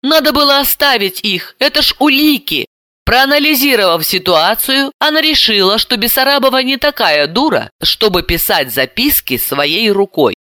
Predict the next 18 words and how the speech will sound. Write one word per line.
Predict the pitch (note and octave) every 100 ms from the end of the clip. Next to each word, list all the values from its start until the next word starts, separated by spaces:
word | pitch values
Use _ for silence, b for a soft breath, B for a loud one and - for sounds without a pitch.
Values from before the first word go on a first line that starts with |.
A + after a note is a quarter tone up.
| _
Следовательно, | - D#4 F4+ F4 E4+ D#4 D4+ C#4+ C#4 -
они | B3 D4+ D4
ничем | B3+ - D#4 E4
ей | C4 C#4 C4
не | A3+
навредят. | A3 G3+ G3+ F3 C#3 G#2 - - _ _ _ -
С | -
этой | F#4+ F#4+ A#3+
мыслью | F#3 A3 C4 A3+ G#3
Самсонова | F#3+ F3+ - C4 B3+ F3
направилась | D3+ - C#3+ D#3+ D#3+ A#2+ A#2
в | -
спальню | - D#3 G3+ A#3 A#3
с | -
целью | - F3 A3+ G3+
вздремнуть | E3+ D3+ C#3 B2 E3+ -
перед | D3 D3+ C#3+
работой. | C3+ C#3+ A#2+ G#2 G2+ F2+